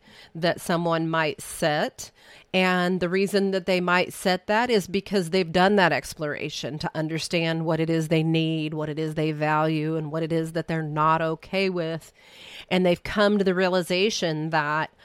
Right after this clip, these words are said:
by sharing too much information with too many people, they're starting to feel too exposed,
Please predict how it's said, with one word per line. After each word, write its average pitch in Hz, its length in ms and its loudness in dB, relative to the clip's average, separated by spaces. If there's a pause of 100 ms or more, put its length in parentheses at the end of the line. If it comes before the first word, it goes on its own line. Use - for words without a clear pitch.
(300)
by 165 140 2
sharing 185 580 2
too - 200 -4
much 170 220 -4
information 160 800 -4
with 147 180 -8
too 202 200 -4
many 160 260 -4
people, 156 640 -6 (480)
they're 185 220 4
starting 180 420 2
to 165 120 -4
feel 165 440 -4
too 185 300 2
exposed, 160 1000 -4